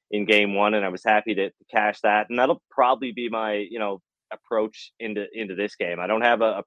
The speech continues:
pregame bet. I think I would say it's Rangers or nothing. Uh, you know, if, if you're, if you're flipping a coin and looking for a side here, because I, I'm pretty neutral on this game. I, I think the market has this one right. I didn't like the series price on either side, although I was, I think, a little bit closer to the Rangers than I was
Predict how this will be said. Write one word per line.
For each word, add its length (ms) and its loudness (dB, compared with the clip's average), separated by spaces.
pregame 380 -2
bet. 180 2
I 60 -10
think 200 -2
I 100 2
would 140 -2
say 160 2
it's 140 -4
Rangers 420 -2
or 100 -6
nothing. 520 -4
Uh, 460 0
you 80 -6
know, 140 0
if, 120 -2
if 220 -6
you're, 160 -4
if 160 -10
you're 300 -6
flipping 340 2
a 80 -4
coin 340 0
and 120 -4
looking 240 -4
for 100 -4
a 60 -4
side 420 0
here, 320 0
because 480 -2
I, 400 0
I'm 80 -6
pretty 240 -2
neutral 400 -2
on 160 -2
this 200 -12
game. 260 -6
I, 280 -8
I 80 -12
think 200 -2
the 60 0
market 420 4
has 220 2
this 220 0
one 200 -2
right. 320 0
I 60 -8
didn't 220 -4
like 220 0
the 80 -8
series 340 -2
price 320 0
on 100 -2
either 220 -4
side, 400 0
although 260 0
I 80 0
was, 240 0
I 140 -8
think, 180 -8
a 60 -2
little 180 -4
bit 160 -6
closer 320 -4
to 60 -16
the 100 -8
Rangers 420 -4
than 120 -8
I 20 -2
was 320 -2